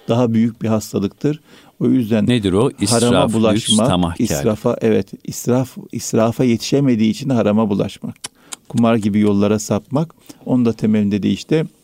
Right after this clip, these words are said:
Speaker 1: o da benim olsun, bu da benim olsun.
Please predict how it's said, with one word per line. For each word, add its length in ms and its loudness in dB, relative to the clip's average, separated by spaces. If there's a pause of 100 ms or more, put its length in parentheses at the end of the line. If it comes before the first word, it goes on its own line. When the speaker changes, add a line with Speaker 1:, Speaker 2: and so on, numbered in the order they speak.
(760)
Speaker 1:
o 140 2
da 140 4
benim 260 2
olsun, 360 0
bu 120 0
da 140 0
benim 240 2
olsun. 400 -2